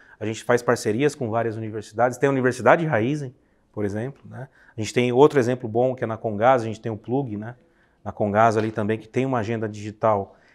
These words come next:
desenvolvimento, inovação e, e criar, né, novas soluções digitais, né? A gente tem no grupo, por exemplo, empresas onde o nosso negócio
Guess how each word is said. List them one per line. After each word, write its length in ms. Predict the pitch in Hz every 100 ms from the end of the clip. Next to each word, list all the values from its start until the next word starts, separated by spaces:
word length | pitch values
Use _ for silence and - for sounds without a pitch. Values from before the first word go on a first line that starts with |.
| _
desenvolvimento, 600 | 110 117 120 113 110 123
inovação 800 | 117 110 107 - 120 120 113 101
e, 280 | 110 110 110
e 40 | 107
criar, 640 | - 120 117 143 120 - _ _ _
né, 200 | 107 117 _
novas 280 | 120 123 117
soluções 480 | - 110 - 117 107
digitais, 720 | 101 110 - 120 131 - - _ _ -
né? 100 | 110
A 60 |
gente 180 | 104 123
tem 140 | - 151
no 80 |
grupo, 280 | 131 135 131
por 120 | -
exemplo, 280 | 123 123 127
empresas 600 | 110 117 151 175 139 110
onde 160 | 117 123
o 40 |
nosso 260 | 127 127 143
negócio 480 | 139 127 156 156